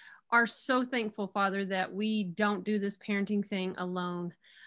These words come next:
Um, and Father, that really you do the heavy lifting, and you carry so much more than we even ever realize.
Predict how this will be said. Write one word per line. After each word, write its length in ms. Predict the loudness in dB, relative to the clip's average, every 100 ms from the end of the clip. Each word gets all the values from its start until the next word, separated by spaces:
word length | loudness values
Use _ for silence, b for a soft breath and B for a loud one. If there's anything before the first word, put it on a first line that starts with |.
| B -4
Um, 320 | -2 -2 -2
and 120 | -4
Father, 320 | 0 0 2 0
that 280 | 0 -2 -4
really 400 | -2 2 2 2
you 220 | 0 0
do 120 | 0
the 120 | -2
heavy 300 | -2 -2 -2
lifting, 520 | -2 -4 -4 -6 -4 -8 -8
and 240 | -4 0 2
you 280 | 2 2 -2
carry 520 | -10 -2 2 2 0
so 460 | -4 -8 -2 0 2
much 260 | 0 -4 -2
more 240 | 0 0
than 160 | 0 -2
we 120 | -2
even 340 | -2 -4 -2
ever 200 | -2 -4
realize. 600 | -4 -4 -4 -4 -6 -12